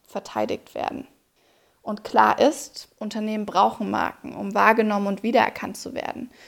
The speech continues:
Und das Markenrecht besteht, um Unternehmen eben vor Nachahmern zu schützen. Das heißt, zu verhindern, dass die eigene investierte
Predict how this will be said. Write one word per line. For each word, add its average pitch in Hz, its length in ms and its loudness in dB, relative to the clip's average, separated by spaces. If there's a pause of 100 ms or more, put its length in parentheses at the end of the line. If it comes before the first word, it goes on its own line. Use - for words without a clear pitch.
(220)
Und 202 160 -8
das 202 140 -8
Markenrecht 208 560 2
besteht, - 580 -2
um 247 220 0
Unternehmen 220 640 -2
eben 202 240 0
vor 202 160 -8
Nachahmern 202 680 -4
zu - 140 -6
schützen. - 580 -8 (500)
Das - 120 -12
heißt, 214 220 -2
zu 208 80 -6
verhindern, 262 680 2
dass - 320 -4
die - 200 -8
eigene 220 460 2
investierte 202 640 -4